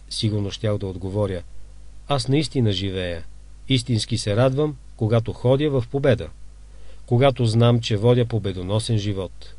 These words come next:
стоейки твърдо в Господа, тогава съм щастлив. Аз се радвам, когато знам, че не съм в грях.“ Но апостол Павел не казва това. Виждате ли,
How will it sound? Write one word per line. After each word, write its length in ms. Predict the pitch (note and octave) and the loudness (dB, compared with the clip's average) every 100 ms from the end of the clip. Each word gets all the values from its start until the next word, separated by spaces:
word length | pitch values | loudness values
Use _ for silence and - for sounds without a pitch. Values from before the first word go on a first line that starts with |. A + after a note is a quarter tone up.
| - | -12
стоейки 520 | - A2 G#2+ - - | -2 2 2 0 -4
твърдо 420 | - C3 C#3 D3 | -2 0 2 2
в 180 | C#3+ C3+ | 2 4
Господа, 500 | C3+ B2+ - C#3+ D3 - - - - | 2 2 0 0 0 -2 -12 -14 -10
тогава 400 | F2 G2+ B2 A2+ | -2 4 6 4
съм 180 | F#2 F2+ | 0 -4
щастлив. 480 | G#2 - G2 F2 - - - - - - | -6 -6 -8 -8 -12 -14 -14 -14 -16 0
Аз 160 | C#3 B2+ | 2 4
се 200 | A#2+ A2 | 4 6
радвам, 380 | A#2+ C3 C#3+ C#3+ | 4 4 0 -2
когато 420 | G#2+ A2+ A2 G#2 | 0 0 0 0
знам, 320 | G2 A2+ A#2+ | 2 2 2
че 160 | A#2+ G2 | 0 -2
не 140 | F#2 | -2
съм 200 | - A#2+ | 0 2
в 180 | G2 F2 | 2 -4
грях.“ 400 | E2+ D#2+ - - - - - - - - - - - - - - - - - - - | -6 -8 -12 -14 -14 -10 -12 -12 -16 -18 -18 -18 -20 -20 -12 -10 -10 -12 -14 -8 2
Но 140 | B2+ | 4
апостол 420 | A#2 A2+ - G2+ | 4 2 0 -4
Павел 300 | - G2 F#2+ | -4 -6 -4
не 120 | F2+ F2 | -8 -6
казва 340 | G2+ F#2 E2+ | -6 -6 -8
това. 320 | F2+ F2 E2+ - - - - - - - - A2 | -10 -10 -10 -12 -18 -20 -20 -18 -18 -18 -12 -2
Виждате 480 | C3 B2 G#2 G2+ F2 | 0 0 -2 -4 -6
ли, 240 | E2+ E2 | -8 -10